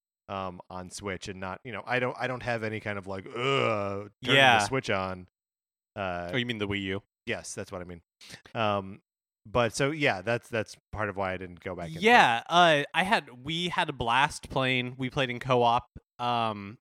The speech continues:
Speaker 2: I mean, this game, this game is amazing, and I guess really what I'll say about the Switch version is that it really is the definitive version, not only for the portability, but also just for the playability for
Speaker 1: Mm.
Speaker 2: somebody like me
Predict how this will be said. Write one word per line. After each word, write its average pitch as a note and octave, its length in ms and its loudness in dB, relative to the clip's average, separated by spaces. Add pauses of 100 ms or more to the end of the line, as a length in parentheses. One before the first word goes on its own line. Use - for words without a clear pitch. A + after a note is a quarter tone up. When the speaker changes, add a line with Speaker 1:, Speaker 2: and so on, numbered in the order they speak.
Speaker 2:
I F3 60 2
mean, G3 160 2
this G#3 160 -6
game, A3 280 -2
this E3 160 -4
game G#3+ 240 -2
is D#3+ 140 -4
amazing, C3 680 -6
and C#3 340 -4
I D#3 80 -4
guess G3+ 200 -2
really D#3 300 2 (180)
what B2+ 640 0 (240)
I'll C#3 120 2
say D3 180 0
about B2+ 180 2
the A#2+ 80 -6
Switch - 280 -8
version F3+ 400 -4
is C#3 140 -10
that C#3+ 120 -4
it D3 60 -4
really D3+ 600 -6
is C3+ 300 -4 (360)
the C3 60 2
definitive C#3+ 640 -2
version, B2 540 0 (460)
not C#3+ 240 2
only F3 240 -2
for A3 140 -4
the F#3 80 0
portability, B2+ 800 0 (140)
but D#3+ 100 -4
also F#3 240 0
just G3 180 -2
for C#3 80 -6
the A2 100 -4
playability F3+ 800 -2 (320)
for C#3+ 140 -4
Speaker 1:
Mm. C3 60 -4
Speaker 2:
somebody D#3 440 0
like C3+ 300 -2
me B2+ 440 -2